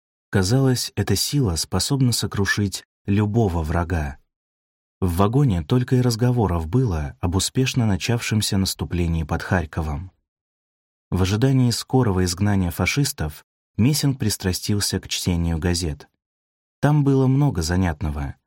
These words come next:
В одном из номеров «Правды», например, ему попалась заметка о патриотическом поступке пасечника Трофима Лыськова. На собственные средства,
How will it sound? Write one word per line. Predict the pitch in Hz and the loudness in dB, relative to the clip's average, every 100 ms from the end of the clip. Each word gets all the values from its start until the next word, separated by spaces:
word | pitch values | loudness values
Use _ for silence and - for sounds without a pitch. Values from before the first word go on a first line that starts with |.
| _ _ _ _ - | _ _ _ _ -2
В | 90 | 2
одном | 98 98 90 | 2 2 0
из | 82 | 0
номеров | 87 87 90 - | 0 0 -2 -2
«Правды», | - 120 110 80 | 0 0 0 -2
например, | 80 76 85 76 73 _ _ _ - | -4 -2 -2 -2 -6 _ _ _ -2
ему | 98 151 | 0 2
попалась | 147 117 127 123 101 | 0 0 2 2 0
заметка | 85 90 135 151 - 80 | 0 0 0 -2 -4 -2
о | |
патриотическом | - - 98 92 127 120 - 110 | -2 0 -2 0 -2 -4 -2 -2
поступке | 92 85 - 127 - 117 104 - _ _ | 0 -4 -2 -4 -2 -2 -2 -4 _ _
пасечника | 117 120 117 - 113 - 101 | 0 0 -2 -2 -2 0 -2
Трофима | - 85 - 90 | -2 -2 -2 0
Лыськова. | 87 87 - - 101 76 69 - _ _ _ _ _ _ _ _ - | 0 -2 -2 0 0 -2 -8 -12 _ _ _ _ _ _ _ _ -2
На | 95 | 0
собственные | 92 101 87 - 85 82 | 2 0 -2 -2 0 0
средства, | - - 143 - 80 73 | -2 -2 -2 -2 -4 -4